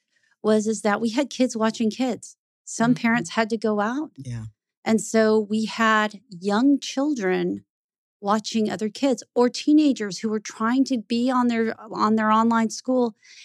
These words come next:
Speaker 1: and they had their siblings coming in, and some teachers would not allow it.
Speaker 2: Oh.
Speaker 1: And so they didn't know what to do. And then you had kids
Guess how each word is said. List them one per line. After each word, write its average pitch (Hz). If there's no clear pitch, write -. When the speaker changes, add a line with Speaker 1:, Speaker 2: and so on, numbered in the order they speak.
Speaker 1:
and 226
they 233
had 220
their 247
siblings 285
coming 196
in, 202
and 202
some 247
teachers 247
would 220
not 220
allow 226
it. 277
Speaker 2:
Oh. 160
Speaker 1:
And 240
so -
they 247
didn't 262
know 277
what 277
to 269
do. 285
And 240
then 277
you 247
had 226
kids 240